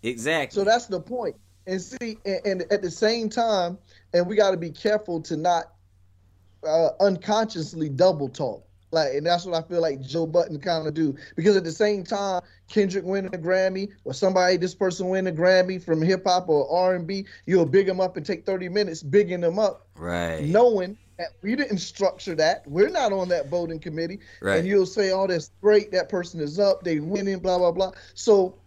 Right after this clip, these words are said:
Speaker 2: let's not try to now be so technical when we talk about the Rock and Roll Hall of Fame, because, yeah, we should be in there.
Speaker 1: Yeah.
Speaker 2: Even if, even we know, just like with the Grammys and everything else, we know we didn't set it up. Most of the people on the, the committees aren't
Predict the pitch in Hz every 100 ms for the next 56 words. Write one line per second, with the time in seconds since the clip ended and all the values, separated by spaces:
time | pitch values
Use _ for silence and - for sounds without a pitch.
0 | - 165 233 - 240 214 - 233 208 202
1 | 190 175 190 156 196 185 208 190 214 196
2 | 196 165 170 170 180 165 170 151 - _
3 | - 160 180 175 170 170 165 165 156 139
4 | 196 180 151 143 165 151 185 269 170 180
5 | 214 294 294 214 165 156 131 110 - _
6 | - 147 123 226 233 214 214 214 208 214
7 | 208 202 233 208 - 220 220 - - 160
8 | 196 196 208 254 208 214 202 175 175 196
9 | 202 214 208 196 185 175 208 202 202 160
10 | 151 247 254 175 165 180 165 165 160 160
11 | 143 190 220 - 185 170 165 165 - _
12 | - 233 208 165 170 202 185 175 156 160
13 | 143 - 143 214 208 170 - - - -
14 | 190 208